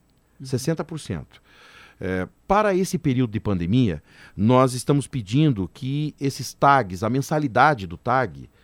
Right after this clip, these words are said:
Speaker 2: seja, não seja cobrada nesses meses. E eles cederam milhares de tags. Então, por exemplo, em Purunã, o caminhoneiro que parar, ele pode solicitar o tag, eles vão começar a distribuir,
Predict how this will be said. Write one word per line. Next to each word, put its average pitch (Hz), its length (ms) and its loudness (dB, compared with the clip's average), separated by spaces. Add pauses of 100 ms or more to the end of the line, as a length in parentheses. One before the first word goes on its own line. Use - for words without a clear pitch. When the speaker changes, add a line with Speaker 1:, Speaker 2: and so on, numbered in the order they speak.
(220)
Speaker 2:
seja, 127 880 2
não 135 160 -2
seja 139 300 -4
cobrada 104 640 0 (200)
nesses 101 320 -8
meses. 92 560 -4 (420)
E 117 160 -2
eles 139 420 -2
cederam 139 680 0 (160)
milhares 131 500 4
de 107 80 -4
tags. 113 520 0 (320)
Então, 135 360 0
por 127 160 -2
exemplo, 110 380 -2
em 107 60 -2
Purunã, 135 520 4 (400)
o 95 120 -10
caminhoneiro 117 440 -2
que - 120 -14
parar, 117 480 4
ele 113 120 -6
pode 120 220 -4
solicitar 113 460 -6
o 104 40 -4
tag, 113 480 0 (160)
eles 95 180 -4
vão 120 100 -2
começar 113 340 -6
a 104 40 -4
distribuir, 110 640 -4